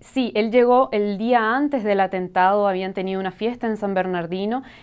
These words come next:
y esa mañana del diecisiete de septiembre se di-, se dirigían al banco justamente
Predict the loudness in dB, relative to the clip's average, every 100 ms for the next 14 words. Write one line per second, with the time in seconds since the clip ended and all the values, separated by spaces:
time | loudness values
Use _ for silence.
0 | -6 0 2 4 2 2 0 0 0 0
1 | 0 0 0 -2 -4 -8 -10 -4 -2 0
2 | -2 -4 -2 -2 0 0 0 -2 -4 -10
3 | -12 0 2 2 -2 0 2 2 2 2
4 | 0 -2 -6 -8 -4 -2 -2 -2 -6